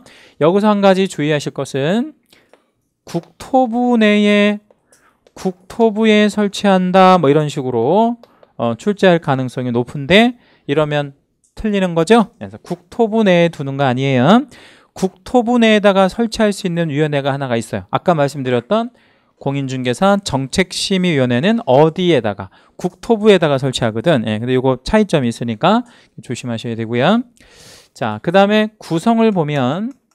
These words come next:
구성은 사람으로 구성한다 그랬죠? 예, 근데 사람은 몇 명?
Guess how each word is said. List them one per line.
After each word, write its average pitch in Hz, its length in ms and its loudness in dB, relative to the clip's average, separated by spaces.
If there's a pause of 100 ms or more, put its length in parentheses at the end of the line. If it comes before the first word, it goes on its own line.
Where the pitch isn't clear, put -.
(140)
구성은 180 560 -2 (340)
사람으로 254 500 4
구성한다 156 380 0
그랬죠? 120 380 -2 (180)
예, 107 60 -4
근데 120 180 -4
사람은 180 400 -2
몇 127 140 -4
명? 135 360 -4